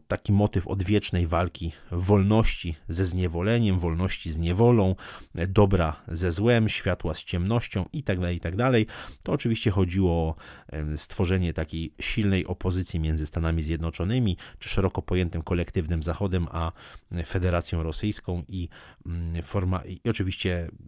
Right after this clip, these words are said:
także sojuszami tworzonymi przez, y, przez Moskwę. Natomiast to, co jest bardzo istotne i co warto na samym wstępie już podkreślić, jeśli chodzi o to,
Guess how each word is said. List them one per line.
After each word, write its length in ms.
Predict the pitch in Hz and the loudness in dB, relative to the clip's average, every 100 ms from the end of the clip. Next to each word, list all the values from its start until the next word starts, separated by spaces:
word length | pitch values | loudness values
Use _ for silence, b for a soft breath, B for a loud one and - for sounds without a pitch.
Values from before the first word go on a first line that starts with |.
| - | -6
także 240 | 92 90 | -4 -4
sojuszami 500 | - 90 85 82 85 | -4 -4 -4 -4 -6
tworzonymi 500 | - 90 87 82 78 | -4 -2 -2 -2 -4
przez, 360 | - 76 73 - | -6 -8 -8 -8
y, 240 | 90 87 - | -8 -8 -4
przez 180 | 101 | 0
Moskwę. 480 | 104 104 - - 78 - - - _ _ _ _ _ _ - | 2 2 0 -6 -10 -10 -20 -20 _ _ _ _ _ _ -4
Natomiast 400 | 101 120 117 - | 0 2 2 0
to, 80 | - | 0
co 100 | 135 | 0
jest 140 | 113 | 2
bardzo 240 | 117 113 | 0 0
istotne 460 | 107 - 123 - 101 | -2 -2 -6 -2 -2
i 60 | 95 | 0
co 160 | 104 | -2
warto 640 | 101 104 113 107 90 55 - | 0 2 2 2 -4 -4 -8
na 140 | 98 98 | -6 -2
samym 320 | 107 101 98 - 69 87 | 0 0 -2 -12 -16 -12
wstępie 440 | - 113 113 98 | -4 0 0 2
już 180 | 92 104 | -2 -2
podkreślić, 640 | - - - 107 - 87 | -6 -8 0 0 0 -6
jeśli 180 | 87 - | -8 -8
chodzi 260 | - 95 98 | -4 0 0
o 60 | |
to, 180 | 95 92 | 0 -4